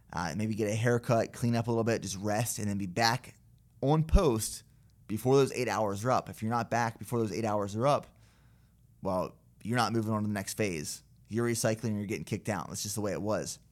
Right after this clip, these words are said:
So during those eight hours, I already knew I was recycling the phase, so I called my parents, let them know what was going on, got some food, got a little bit of rest, got back to Fort Benning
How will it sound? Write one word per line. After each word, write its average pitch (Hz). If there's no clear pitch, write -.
So 131
during 139
those 123
eight 127
hours, 117
I 98
already 104
knew 110
I 104
was 104
recycling 113
the 101
phase, 123
so 104
I 92
called 110
my 90
parents, 117
let 107
them 104
know 113
what 110
was 113
going 117
on, 117
got 107
some 101
food, 123
got 110
a -
little 113
bit 101
of 101
rest, 110
got 110
back 101
to 110
Fort 101
Benning 113